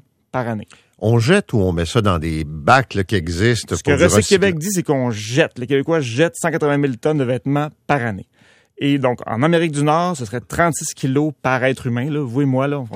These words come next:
Speaker 1: on jette trente-six kilos. Là. Ça, c'est, c'est, mettons qu'une brassée normale, c'est deux point sept kilos. Là. C'est comme si on jetait treize brassées de lavage par année. Il y
Speaker 2: Ça en
Speaker 1: en a
Speaker 2: fait pas mal, là.
Speaker 1: Ça en fait pas mal.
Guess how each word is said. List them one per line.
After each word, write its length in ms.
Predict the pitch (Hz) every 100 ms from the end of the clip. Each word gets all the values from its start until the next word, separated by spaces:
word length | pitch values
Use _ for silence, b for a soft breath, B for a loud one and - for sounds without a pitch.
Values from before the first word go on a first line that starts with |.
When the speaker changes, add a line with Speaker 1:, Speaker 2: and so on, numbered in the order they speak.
| 110
Speaker 1:
on 60 | 113
jette 200 | 120 -
trente-six 400 | 127 147 156 139
kilos. 300 | - 120 131
Là. 60 | 139
Ça, 120 | -
c'est, 160 | 135 -
c'est, 180 | 113 151
mettons 220 | 185 190
qu'une 180 | 202 180
brassée 400 | 165 160 156 147
normale, 400 | 175 156 156 170
c'est 240 | 147 143 135
deux 180 | 135
point 240 | 143 151 143
sept 200 | 156 147
kilos. 320 | - 135 156
Là. 80 | 143
C'est 60 |
comme 140 | - 165
si 140 | -
on 160 | 139 127
jetait 520 | 110 143 - 143 143
treize 380 | - - 143 139
brassées 320 | 120 123 131
de 60 | 127
lavage 560 | 113 120 123 120 117 - b b b
par 160 | - 131
année. 220 | 117 113
Il 40 | 107
y 40 |
Speaker 2:
Ça 80 | 120
en 40 |
Speaker 1:
en 20 | 135
a 20 |
Speaker 2:
fait 60 | 113
pas 120 | 90
mal, 220 | 95 143
là. 60 | 135
Speaker 1:
Ça 100 | 147
en 40 |
fait 140 | 175 -
pas 140 | 123
mal. 200 | 131 95